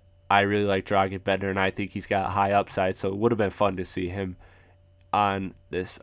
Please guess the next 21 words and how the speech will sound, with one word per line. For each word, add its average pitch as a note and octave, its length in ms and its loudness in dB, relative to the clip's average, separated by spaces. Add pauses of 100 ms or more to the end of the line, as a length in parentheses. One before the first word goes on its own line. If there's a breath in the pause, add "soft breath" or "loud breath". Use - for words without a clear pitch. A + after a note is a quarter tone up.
uh, F#2 300 0
or G#2 160 2
in G#2 160 2
this F#2 160 -6
challenge F#2+ 420 -2
too, F#2+ 260 -4
but F2 220 -4 (260 soft breath)
I G2 120 4
get G2+ 180 0
it G2 100 -2
when F#2+ 140 -6
you G2 140 -2
already G2 260 0
have F#2+ 220 -2
as F#2 100 -12
many F#2 240 -4
centers F2+ 420 -6
as E2+ 160 -8
you F2+ 100 -6
do. E2 260 -6 (880 soft breath)
Uh, - 220 -4